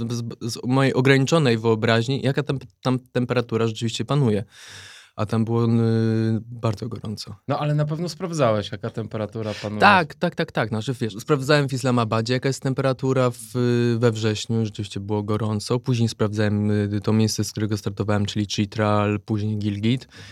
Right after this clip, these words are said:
Speaker 1: i było gorąco. Natomiast, y, miałem jakąś nadzieję, że ta trasa będzie wiodła też ścieżkami górskimi trochę wyżej i, i będzie trochę zimniej. Ale też to gorąco jakby jest wliczone w ryzyko. I przez to, że było gorąco, ja,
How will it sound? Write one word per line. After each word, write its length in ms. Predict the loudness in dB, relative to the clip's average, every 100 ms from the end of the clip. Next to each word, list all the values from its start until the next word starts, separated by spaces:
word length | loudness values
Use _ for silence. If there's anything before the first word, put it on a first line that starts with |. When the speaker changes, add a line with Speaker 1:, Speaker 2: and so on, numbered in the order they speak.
| -8
Speaker 1:
i 100 | -6
było 360 | 2 4 4 4
gorąco. 460 | 4 4 2 2
Natomiast, 640 | 2 4 2 2 0 -2 -2
y, 220 | 2 2
miałem 360 | 4 4 4 2
jakąś 300 | 2 0 0
nadzieję, 500 | 0 4 4 4 4
że 140 | 2
ta 140 | 0 0
trasa 400 | 2 2 2 -2
będzie 300 | 0 0 0
wiodła 320 | 0 0 -4
też 200 | -4 -6
ścieżkami 500 | -6 -8 -4 -4 -2
górskimi 680 | -2 -4 -6 -4 0 0 0 -6 -18 -18 -4
trochę 280 | 0 0
wyżej 420 | 0 2 4 2 2 0
i, 360 | 0 2 0 0
i 160 | 0 2
będzie 240 | 0 0
trochę 280 | -2 0 2
zimniej. 380 | 2 4 2 0 -12 _
Ale 200 | 2 4
też 220 | 4 0 -4 _ _ _ _ _ _ -20 _ 2
to 120 | 6
gorąco 500 | 8 8 6 4 2
jakby 440 | 2 2 4 6
jest 200 | 6 4
wliczone 440 | 2 2 2 2 2
w 60 |
ryzyko. 560 | 2 2 2 0 -4 -6 _ _
I 220 | -2 -2 2
przez 240 | 0 2
to, 120 | 0
że 100 | 0
było 300 | 2 4 6
gorąco, 460 | 4 4 4 2
ja, 60 | -2